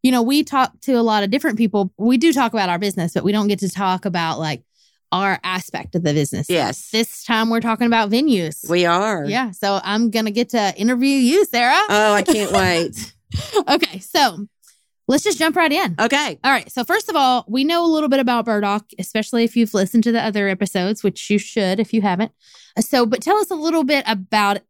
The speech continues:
Speaker 1: what you offer, the different types of venues you have, 'cause you have multiple venues. So tell us a little bit about it.
Speaker 2: Okay. And let me tell you, I thought we were crazy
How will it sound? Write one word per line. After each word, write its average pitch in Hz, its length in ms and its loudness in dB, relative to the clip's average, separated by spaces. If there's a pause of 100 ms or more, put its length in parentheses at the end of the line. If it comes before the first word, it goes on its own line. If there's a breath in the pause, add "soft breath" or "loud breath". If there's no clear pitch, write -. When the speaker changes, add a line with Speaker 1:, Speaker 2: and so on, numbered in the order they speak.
(240)
Speaker 1:
what 247 220 0
you 220 200 2
offer, 226 880 0
the 196 400 -4
different 190 380 -4
types 226 300 -4
of 262 80 0
venues 240 440 4
you 240 100 0
have, 208 460 -2
'cause 208 160 -6
you 208 80 -4
have 196 80 0
multiple 202 460 0
venues. 185 480 0
So 175 200 -2 (300 soft breath)
tell 269 160 0
us 247 100 -2
a 254 40 -2
little 220 220 2
bit 190 100 -2
about 165 240 0
it. - 80 -6 (260)
Speaker 2:
Okay. 190 240 -2 (680 loud breath)
And 220 120 2
let 247 100 2
me 269 60 4
tell 220 200 0
you, 180 120 2
I 214 120 -4
thought 190 380 -2
we 180 120 -2
were 165 140 -2
crazy 147 800 -2